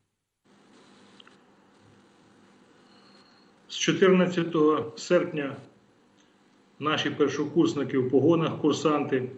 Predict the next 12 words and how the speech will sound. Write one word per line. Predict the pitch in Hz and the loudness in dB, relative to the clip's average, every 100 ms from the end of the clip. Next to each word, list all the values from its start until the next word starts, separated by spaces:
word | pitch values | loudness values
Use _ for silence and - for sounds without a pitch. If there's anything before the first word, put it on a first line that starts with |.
| - _ _ _ _ _ _ - | -20 _ _ _ _ _ _ 0
розпочали | 139 143 139 160 160 143 127 - | 0 0 0 2 2 2 0 -6
новий | 143 135 131 | 0 2 4
навчальний | 131 123 139 127 127 127 | 2 -2 0 0 2 2
рік, | 175 175 - - - _ _ _ _ _ _ | 2 0 -10 -18 -20 _ _ _ _ _ _
проходять | 123 127 156 139 135 | -8 -4 -2 0 0
зараз | 127 127 123 - | 0 -2 -4 -4
курс | 151 127 | -2 -2
молодого | 135 131 127 123 117 | -2 -4 0 0 0
бійця. | 120 113 - 165 165 - - _ _ _ _ _ _ _ _ _ | -2 -4 -2 -2 -4 -12 -20 _ _ _ _ _ _ _ _ _
Ну, | 190 175 | -8 -2
але | 160 165 165 - - _ _ - | 2 4 2 -8 -20 _ _ -4
набір | 151 151 170 - | -4 0 -2 -2